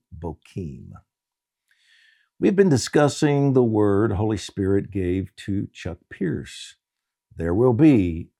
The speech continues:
a return to Gilgal. On Give Him fifteen for the last two days, we've said much about Gilgal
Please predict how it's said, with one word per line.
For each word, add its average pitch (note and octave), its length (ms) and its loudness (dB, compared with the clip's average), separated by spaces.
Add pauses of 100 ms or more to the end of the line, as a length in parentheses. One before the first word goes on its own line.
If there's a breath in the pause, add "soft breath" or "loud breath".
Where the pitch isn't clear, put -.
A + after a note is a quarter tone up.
(460)
a F#2+ 140 -4
return F2 840 -6
to E2+ 100 -8
Gilgal. D#2+ 680 -8 (1000)
On F#2+ 180 -6
Give A2 200 0
Him G#2+ 140 -2
fifteen A#2 600 0
for B2 120 -6
the G2 120 -2
last G2 540 0 (100)
two G#2 240 -4
days, G2+ 720 -2 (420)
we've E3+ 200 -2
said G3+ 360 -2
much A#3 440 -2
about E2+ 460 -4
Gilgal F#2 920 -4